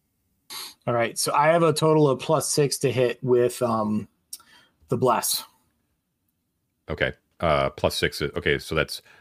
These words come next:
Speaker 2: Dex, Shrieker, Bless.
Speaker 1: Uh, my Thaco, which is plus two.
Speaker 2: Okay.
Speaker 1: Shrieker is plus two.
Speaker 2: What's the s-,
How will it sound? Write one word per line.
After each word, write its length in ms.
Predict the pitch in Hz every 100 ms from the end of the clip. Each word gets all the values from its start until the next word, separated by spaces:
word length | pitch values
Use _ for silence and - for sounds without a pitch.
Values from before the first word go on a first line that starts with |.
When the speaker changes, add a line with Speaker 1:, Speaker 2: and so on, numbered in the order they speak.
| _
Speaker 2:
Dex, 360 | - 92 - - - -
Shrieker, 540 | - - 85 87 78 - _ _ _ _ _ _ _ _
Bless. 420 | 87 80 - - -
Speaker 1:
Uh, 140 | 104 - _ _ _
my 180 | 127 123
Thaco, 720 | - 131 117 - 117 117 107 - _ _ _ _ _ _ _ _ _ _ _ - _
which 180 | - 123
is 100 | 120 -
plus 280 | 131 110
two. 400 | - 127 120 120 117 _ _ _ -
Speaker 2:
Okay. 120 | -
Speaker 1:
Shrieker 180 | 87 131
is 80 | 123
plus 340 | - 131 120 -
two. 460 | 131 123 123 117 _
Speaker 2:
What's 200 | 101 -
the 60 | 101
s-, 180 | -